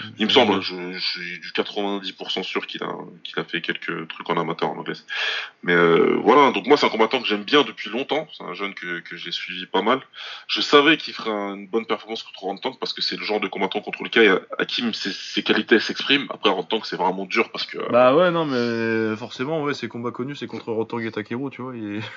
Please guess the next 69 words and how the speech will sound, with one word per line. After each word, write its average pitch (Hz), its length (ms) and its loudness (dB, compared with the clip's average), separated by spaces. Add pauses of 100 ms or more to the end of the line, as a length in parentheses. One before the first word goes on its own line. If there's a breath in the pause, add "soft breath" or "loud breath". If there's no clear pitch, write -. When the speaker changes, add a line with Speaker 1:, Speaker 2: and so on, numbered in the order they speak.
(100)
Speaker 2:
<laughs> - 260 -18
Speaker 1:
Voilà, 113 220 8 (140)
Speaker 2:
aussi, - 0 -
Speaker 1:
donc, 123 160 -6
Speaker 2:
le 110 140 -4
Speaker 1:
euh, - 40 -2
Speaker 2:
pauvre. 95 100 -2
Speaker 1:
c'est, 90 160 -10 (440)
les 101 100 -2
combattants 113 340 4
agressifs, 120 400 -2
il - 40 -10
saura - 220 6
le - 60 2
faire. 90 160 -2
Après, 92 200 -6
Takeru, 110 340 -6
il 110 40 -4
a 104 60 -4
quand 104 100 -6
même 113 120 -4
réussi 104 180 -4
à - 20 2
l'envoyer 98 260 -4
au 98 40 -6
tapis, 127 340 0
mais - 80 -2
il - 40 0
a 110 40 0
quand 98 140 -4
même 98 80 -8
fini 143 200 0
le 131 60 0
combat, 123 280 4
Amesh. 131 100 0 (640 loud breath)
Speaker 2:
Ouais, 220 300 8
et - 20 -4
puis - 140 -8
il 160 80 0
est 160 60 -4
Speaker 1:
Euh, 170 40 -6
Speaker 2:
pas, 180 300 2
Speaker 1:
et 175 40 -6
Speaker 2:
c'est - 100 -6
Speaker 1:
c'est 160 100 -2
Speaker 2:
pas 196 140 0
le, 185 140 4
Speaker 1:
intéressant. 170 320 0
Speaker 2:
c'est 165 180 -2
pas 180 220 -4
le 147 680 -6
knockdown, 147 560 -8
c'est 135 180 -12
pas 180 100 -2
le 175 60 -4
pire 170 160 -2
knockdown 160 340 -6
que 131 540 -6
Takeru 139 460 -4
met 143 100 -6
à 135 60 -6
quelqu'un, 139 260 -10
tu - 100 -14
vois, 143 280 -8
tu 127 100 -18
sens 156 160 -12
qu'il 143 140 -8
est 135 60 -6
pas 127 600 -6